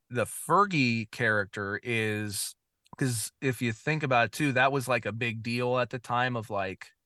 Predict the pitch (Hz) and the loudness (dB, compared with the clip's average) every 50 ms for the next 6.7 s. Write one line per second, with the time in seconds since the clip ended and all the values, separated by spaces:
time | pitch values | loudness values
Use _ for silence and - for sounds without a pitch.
0 | _ _ _ - - 123 110 95 - - 165 190 220 196 185 156 123 117 113 123 | _ _ _ -6 -4 -4 -4 -4 -4 -2 0 0 0 0 0 -2 -2 -2 -2 -2
1 | 104 98 92 87 95 92 90 80 78 71 62 52 50 - - _ _ _ _ _ | -2 -2 -4 -6 -6 -6 -6 -8 -8 -10 -10 -12 -12 -14 -16 _ _ _ _ _
2 | - 131 113 110 101 98 95 95 90 92 95 - _ _ _ _ - 117 117 123 | 0 2 4 4 4 4 2 -2 -4 -8 -8 -10 _ _ _ _ -12 -4 0 4
3 | 123 127 127 131 131 127 117 - 117 120 135 143 139 - - 160 151 135 - - | 6 6 6 4 2 -2 0 2 2 2 2 2 -2 -4 -6 -6 -6 -4 0 2
4 | 135 131 - 123 120 113 104 - - _ _ - - - - 185 185 - - 175 | 2 2 2 2 -2 -6 -6 -8 -12 _ _ -20 -12 -4 -4 -4 -2 -2 -4 -4
5 | - - - - - 147 143 139 131 120 - - - - - - 160 160 139 - | -4 -4 -8 -6 -2 -2 0 0 0 -2 -4 -8 -10 -6 -2 0 0 0 -2 -6
6 | - - - - 92 90 80 - - - - 92 82 | -12 -16 -10 -8 -6 -6 -6 -6 -8 -10 -10 -10 -12